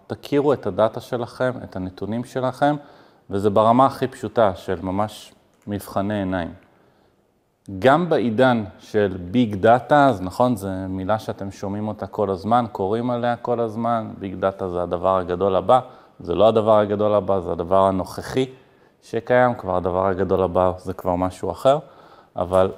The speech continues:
גם בעידן של ביג דאטה, שיש מלא מלא נתונים שהם נאספים ברמות שאי אפשר לעקוב אחריהם, התובנות הכי טובות, המודלים הכי טובים בסופו של דבר, מגיעים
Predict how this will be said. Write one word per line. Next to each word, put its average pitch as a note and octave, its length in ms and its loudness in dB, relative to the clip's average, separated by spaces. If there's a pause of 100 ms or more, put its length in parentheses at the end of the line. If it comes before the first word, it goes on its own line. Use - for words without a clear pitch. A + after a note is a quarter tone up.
(120)
גם C#3 240 4
בעידן B2 360 4
של A#2+ 160 -6
ביג G2+ 240 -4
דאטה, G#2+ 400 2
שיש G2+ 420 -2 (160)
מלא D3+ 380 4
מלא B2+ 240 4
נתונים F#2 500 -6
שהם A2 220 -6
נאספים A#2+ 540 -4
ברמות A#2 480 2
שאי - 1000 -4
אפשר C3 300 4
לעקוב G#2 480 2
אחריהם, A2 520 0 (500)
התובנות A#2+ 680 2
הכי E3 300 0
טובות, G#2+ 640 0
המודלים A#2 580 2
הכי C#3+ 220 -4
טובים B2 380 -2
בסופו A2 420 -6
של A2+ 200 -8
דבר, G#2 360 2 (420)
מגיעים A2 580 0